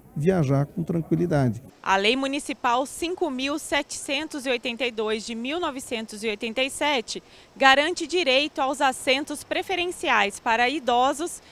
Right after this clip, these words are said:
Speaker 2: e gestantes. Mas nos horários de pico são cada vez mais comuns cenas de idosos em pé dentro do transporte público.
Speaker 1: E veja, o transporte público da nossa cidade é, em muitas situações,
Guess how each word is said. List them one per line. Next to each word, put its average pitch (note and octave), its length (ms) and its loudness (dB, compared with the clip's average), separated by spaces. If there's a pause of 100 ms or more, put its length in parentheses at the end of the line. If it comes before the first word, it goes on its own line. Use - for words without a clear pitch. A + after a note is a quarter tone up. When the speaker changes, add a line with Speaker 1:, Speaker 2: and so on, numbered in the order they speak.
(140)
Speaker 2:
e G#3+ 140 -4
gestantes. B3+ 760 0 (340)
Mas B3+ 420 6
nos D4+ 200 -2
horários C#4+ 400 4
de F#4 100 0
pico D4 560 -2
são C#4+ 300 -4
cada C#4+ 320 2
vez C4+ 360 -2
mais D4 300 -2
comuns E4+ 680 -2 (320)
cenas C#4+ 600 2
de D4 80 -2
idosos A#3 720 2
em F#4+ 160 0
pé D#4 340 4 (240)
dentro B3 400 0
do C4 140 -8
transporte C#4+ 640 0
público. G3 600 -4 (220)
Speaker 1:
E G3+ 60 2
veja, C#3 260 6
o - 40 -8
transporte D#3 520 0
público D3+ 380 0
da D3 100 4
nossa C3+ 240 2
cidade D#3+ 580 2 (460)
é, E3 460 4 (120)
em F3 60 0
muitas F#3+ 360 2
situações, F3+ 800 2